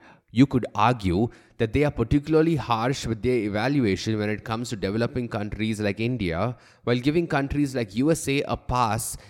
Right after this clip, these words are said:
even though they've been pretty reckless with their finances. But the unfortunate reality is that even if we do believe that they're wrong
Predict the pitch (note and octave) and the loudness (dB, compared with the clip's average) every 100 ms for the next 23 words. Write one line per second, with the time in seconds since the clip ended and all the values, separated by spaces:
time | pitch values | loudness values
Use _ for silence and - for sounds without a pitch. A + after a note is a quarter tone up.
0 | - C#3 E3+ F3 F3 D#3 C3+ D3+ D3+ C#3+ | -2 0 2 2 4 2 2 0 -2 -4
1 | C#3 E3+ D3+ E2 A2 - F3 F3+ A#2+ A#2+ | -4 -2 -4 -2 -4 -2 -2 0 0 -2
2 | B2+ C3 A#2+ A#2+ B2+ A2 D#2+ - - - | -2 -2 -4 -4 -4 -6 -10 -12 -16 -18
3 | _ _ _ - C#3 D3+ C#3+ - C#3+ C#3 | _ _ _ -10 -6 -4 -6 -4 -4 -2
4 | D3+ C3 G2+ G2+ G#2+ B2+ B2+ C3 C3 - | -2 -2 0 0 0 -2 -2 -2 0 -2
5 | A2+ A#2 B2 - B2+ D#3 E3 - D3+ F#2+ | -4 0 -2 -2 -4 -2 -4 -4 -8 2
6 | B2+ C#3+ G#2 G#2+ B2 A#2+ G#2 E2 F#2+ G2+ | 4 4 4 2 0 0 -4 -4 -2 -2
7 | F2+ F#2+ G#2 F2+ | 0 0 0 0